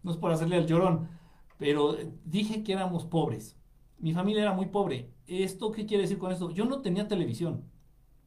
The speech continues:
Eh, tal vez lo que para muchos es una, <clears throat> una niñez normal, de tener televisión, tener cuentos, o tener acceso a los cómics o a las películas,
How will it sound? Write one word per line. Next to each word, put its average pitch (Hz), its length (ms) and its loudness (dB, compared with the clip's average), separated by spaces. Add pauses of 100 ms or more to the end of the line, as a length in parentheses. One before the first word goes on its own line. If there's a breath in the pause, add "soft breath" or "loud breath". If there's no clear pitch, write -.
(1200)
Eh, 135 920 -2
tal 180 160 0
vez 202 100 4
lo 202 140 2
que 160 100 -2
para 135 220 -4
muchos 175 440 0
es 170 140 -2
una, 147 500 0 (220)
<clears throat> 202 260 6
una 165 220 2
niñez 147 340 -2
normal, 120 540 -2 (520 soft breath)
de 117 440 0
tener 135 260 -4
televisión, 127 720 0
tener 120 320 2
cuentos, 120 600 -2
o 110 80 -6
tener 120 340 0
acceso 120 380 -4
a 113 60 0
los 110 180 -6
cómics 135 640 -4
o 113 60 -2
a 110 40 -2
las 107 140 -6
películas, 156 580 -4